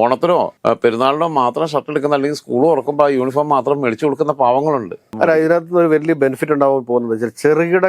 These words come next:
Speaker 2: കച്ചവടങ്ങൾക്ക് ഇതൊരു പ്രോത്സാഹനമാവാൻ സാധ്യതയുണ്ട്.
Speaker 1: വൻകിടക്കാരുടെ ഔട്ട്ലെറ്റുകളെല്ലാം ഇപ്പൊ നിൽക്കുന്നത് ഏറ്റവും വലിയ ഷോപ്പിംഗ് സ് മാളുകളിലാണ്. ഇപ്പൊ ലുലു for example, ലുലുവിലാണെങ്കിലും ബാക്കിയുള്ളടത്താണെങ്കിലും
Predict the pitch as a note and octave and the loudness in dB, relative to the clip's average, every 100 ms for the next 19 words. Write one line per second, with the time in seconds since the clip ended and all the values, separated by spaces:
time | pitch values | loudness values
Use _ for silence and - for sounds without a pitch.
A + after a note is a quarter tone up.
0 | E3 - C#3 C3 C3 C3 C3 - C3 C3+ | -2 -4 0 0 0 0 -4 -2 -2 -2
1 | A#2+ A#2 A2+ A2 A2 A#2 A#2 A#2 G#2 G#2+ | -4 -4 0 0 0 0 0 -2 -2 -4
2 | G2+ F#2 E2 D#2 C#2+ - D#3 C#3 D3 D#3 | -4 -8 -8 -16 -18 -10 -4 -2 0 -2
3 | - D3+ D3 E3 D3 A#2+ C3+ C3 C#3 C3 | 0 0 0 0 -2 -2 -2 -2 -2 0
4 | C3+ A#2+ B2 C3 A#2 C3 A2+ - A#2 A#2 | 0 0 -2 -2 -6 -6 -6 -4 -4 0
5 | A2+ A2 - C3+ B2+ A#2 G#2+ A#2 - A2 | 0 0 0 -2 0 -2 0 0 0 -2
6 | G2+ - A#2+ - _ - - G#3+ - B2 | -2 -4 -8 -10 _ -20 -20 -20 -4 0
7 | A2 A2 G2 D#2 D2+ _ _ _ _ - | 2 2 0 -2 -8 _ _ _ _ -2
8 | - - C#3+ D3 - _ - B2+ A#2 - | -2 2 2 0 -2 _ 0 0 0 0
9 | G#2+ F2+ - - A2+ A#2+ B2 A#2+ A#2 A2+ | 0 0 -8 -2 0 2 2 2 0 0
10 | A#2+ C3+ - A#2 - A#2+ A2+ A#2 A#2 A#2 | -2 -2 -2 -2 0 -4 0 -2 -2 -6